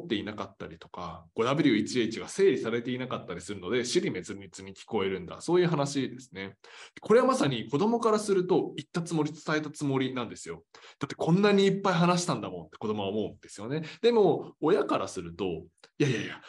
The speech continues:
そんなたくさん話されても聞けば聞くほどもうごちゃごちゃでよくわかんないし、まあ、子供に言ったじゃん」って言われても、いや、言われても、「ね、そんなこと言ってたっけ？」っ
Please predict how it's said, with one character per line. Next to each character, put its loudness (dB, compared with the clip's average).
そ -4
ん 0
な -2
た -2
く -6
さ 0
ん 0
話 4
さ 4
れ 4
て -2
も -10
聞 0
け 6
ば 2
聞 -8
く -6
ほ 0
ど 2
も -6
う -12
ご -10
ち 0
ゃ 2
ご 0
ち -2
ゃ 2
で 2
よ 0
く -6
わ -6
か -10
ん -12
な -10
い -16
し、 0
ま -12
あ、 -14
子 -12
供 0
に 2
言 -2
っ -
た 2
じ -2
ゃ 0
ん」 -4
っ -12
て -12
言 -6
わ -6
れ -10
て -16
も、 -14
い -4
や、 0
言 0
わ 2
れ -2
て -6
も、 -8
「ね、 -6
そ -6
ん -4
な -6
こ -6
と 2
言 2
っ -8
て -10
た -4
っ -10
け？」 0
っ -10